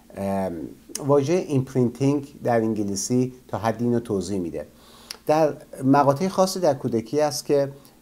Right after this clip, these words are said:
اون موجود زنده می‌تونه یه سری چیزها رو به سرعت یاد بگیره. قبلاً اشاره کردیم که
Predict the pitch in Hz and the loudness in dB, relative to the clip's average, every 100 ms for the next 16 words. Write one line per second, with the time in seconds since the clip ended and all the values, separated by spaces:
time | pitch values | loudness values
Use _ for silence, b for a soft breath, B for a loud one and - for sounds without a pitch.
0 | _ - 135 131 113 113 110 110 101 104 | _ 2 6 6 6 4 2 0 0 0
1 | 101 104 117 131 135 135 131 120 117 117 | 0 0 2 2 0 0 2 2 0 -2
2 | 117 98 101 110 107 98 - 82 90 101 | -2 -2 0 2 2 -2 -4 -4 -2 0
3 | 110 113 110 90 85 80 80 b b b | 2 2 0 -4 -4 -6 -8 b b b
4 | b b - - - 117 107 120 101 107 | b b -20 -20 -6 -2 0 0 0 -4
5 | 107 104 104 101 101 95 95 87 | -2 -2 -2 -2 -2 -2 -2 -2